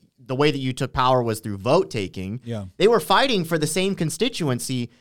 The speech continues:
Speaker 1: for votes. And so when you have two political parties that are vying for the same constituency, they're gonna fight bitterly for those votes.
Speaker 2: Yeah.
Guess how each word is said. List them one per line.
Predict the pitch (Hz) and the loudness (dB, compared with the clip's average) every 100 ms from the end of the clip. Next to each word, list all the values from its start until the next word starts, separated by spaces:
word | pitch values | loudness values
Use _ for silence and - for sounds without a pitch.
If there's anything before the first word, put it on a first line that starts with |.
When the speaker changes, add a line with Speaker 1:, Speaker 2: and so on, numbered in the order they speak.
| _ _ | _ _
Speaker 1:
for | - | -4
votes. | 143 190 233 104 - | 2 4 4 2 -2
And | 165 165 | 0 0
so | 160 175 | 2 0
when | 165 | 0
you | 185 175 | -2 0
have | 185 240 190 | 2 2 0
two | - 208 220 | -4 -4 -2
political | - 185 233 233 | 0 0 0 -2
parties | 165 151 131 127 123 - - _ _ | 0 2 2 2 -2 -6 -14 _ _
that | 147 147 147 | 0 0 4
are | 147 135 127 | 4 4 2
vying | 127 143 165 208 | 0 4 4 4
for | - | 0
the | 160 | -2
same | 165 165 | -2 -4
constituency, | 151 - 208 190 147 - | -2 0 0 0 -2 -2
they're | 127 175 | 0 2
gonna | 269 185 | 2 0
fight | - 165 143 123 - | 0 0 0 -6 0
bitterly | 156 254 233 120 95 | 2 4 4 2 -2
for | - | -4
those | 98 90 - | -4 -4 -6
votes. | 92 85 - - | -8 -10 -12 -8
Speaker 2:
Yeah. | 123 117 | -6 -6